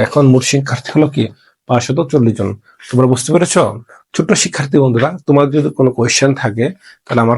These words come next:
কমেন্টে জানাও, আমি তোমাদেরকে সমাধান করে দেবো, অথবা আমার WhatsApp-এ নক দাও। ইনশাল্লাহ, আমি তোমাদেরকে কি, তোমাদেরকে সর্বোচ্চ চেষ্টা করব, তোমাদেরকে একটি ভালো রেজাল্ট উপহার দেওয়ার এবং ভালো করে বুঝিয়ে দেওয়ার।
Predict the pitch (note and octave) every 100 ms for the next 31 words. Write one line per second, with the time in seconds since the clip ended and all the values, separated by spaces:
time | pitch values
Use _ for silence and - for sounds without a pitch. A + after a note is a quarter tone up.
0 | - A#2 A#2 B2 A#2 A2+ F#3 - A2 A2
1 | A#2 A2+ A2+ A#2+ A#2+ A#2 A#2 A#2 B2 C3
2 | F3 F3+ B2 C3 B2 - A2 - C3 A#2+
3 | A#2 D3 C4+ _ - _ A#2+ A#2 - B2
4 | B2+ A3+ B2 G#2+ A#2 B2 A#2+ E3+ E3+ A2+
5 | - - - - _ _ - A2 A2+ B2
6 | C#3 - A3+ A#3 - - D3+ D3+ D#3+ D3
7 | - - - - D3 D#3 G3+ A#3 D#3+ B2
8 | B2 A#2+ C#3+ D3 - - _ A#2 A#2 -
9 | A2 A#2+ G3 B2+ A2+ A#2+ A#2+ A2+ A#2 A2
10 | A2+ B2 F3+ - - - - A#2+ A2 A2
11 | A2+ A2 A2 A2+ G#2+ G2+ A2 A2 A2+